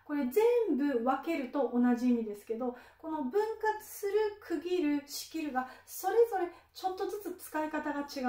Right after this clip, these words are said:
うんですよね。あの、教室をパーテーションで仕切ります。パーテーションの日本語は実は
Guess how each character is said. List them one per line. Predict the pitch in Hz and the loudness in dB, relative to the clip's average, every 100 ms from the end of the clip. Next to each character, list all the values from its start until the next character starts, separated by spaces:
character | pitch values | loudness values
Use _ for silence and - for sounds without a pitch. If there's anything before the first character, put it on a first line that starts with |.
| 240 | 0
う | |
ん | 214 | -2
で | |
す | - | -10
よ | - 220 | -18 -14
ね。 | 226 _ _ - _ - | -16 _ _ -20 _ -4
あ | 320 | 2
の、 | 294 277 277 - | 2 0 -8 -14
教 | - 381 370 | -2 0 -2
室 | 370 - 359 | -6 -6 0
を | 403 415 - - _ | 2 2 -6 -18 _
パ | - 330 | -4 -4
ー | 320 | 0
テ | 349 349 | 2 2
ー | |
シ | - | 0
ョ | 240 220 | -4 -4
ン | |
で | 247 294 - - | -2 -4 -4 -20
仕 | - - 285 - | -14 -8 -8 -6
切 | 277 | -2
り | 254 | 0
ま | 240 240 | 2 0
す。 | 247 - - | -4 -10 -18
パ | - 392 | -2 0
ー | |
テ | 403 523 494 | 2 0 0
ー | |
シ | 403 | 0
ョ | 294 | 0
ン | |
の | 254 233 | 2 2
日 | 247 | 2
本 | 247 233 | 2 4
語 | 262 | 2
は | 240 | 2
実 | 240 - 311 | -2 -6 -2
は | 254 | 0